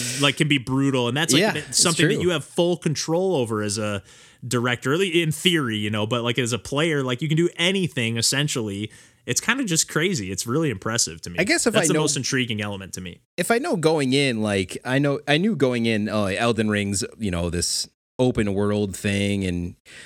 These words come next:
Speaker 2: the comparisons to Breath of the Wild and other open r-, world games were already happening before it even released, right?
Speaker 1: Mm-hmm.
Speaker 2: From
Speaker 1: Yeah.
Speaker 2: reviewers and whoever else, and, like, I knew that going in, like, "Ah, okay."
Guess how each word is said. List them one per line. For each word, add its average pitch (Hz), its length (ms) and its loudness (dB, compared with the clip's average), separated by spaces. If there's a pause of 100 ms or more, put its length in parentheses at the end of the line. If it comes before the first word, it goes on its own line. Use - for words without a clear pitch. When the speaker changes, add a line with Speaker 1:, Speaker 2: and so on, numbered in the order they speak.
(120)
Speaker 2:
the 113 80 0
comparisons 120 920 0
to 107 140 -2
Breath 104 320 -2
of 101 80 -6
the 107 100 0
Wild 95 480 0
and 95 80 -2
other 98 220 0
open 101 260 0
r-, 98 220 -2
world 110 340 0
games 95 360 -2
were 98 160 -4
already 113 320 0
happening 95 440 -2
before 113 300 -2
it 95 60 -2
even 80 200 -4
released, 76 640 -6
right? 123 220 2
Speaker 1:
Mm-hmm. - 100 -4
Speaker 2:
From 113 80 -2
Speaker 1:
Yeah. 101 180 0
Speaker 2:
reviewers 78 560 -2
and 76 80 -4
whoever 78 360 -4
else, 73 420 -4
and, 76 120 -6
like, 76 280 -6
I 110 100 2
knew 123 220 2
that 110 280 0
going 98 320 0
in, 90 280 0
like, 87 200 0
"Ah, 120 340 0
okay." 76 420 -2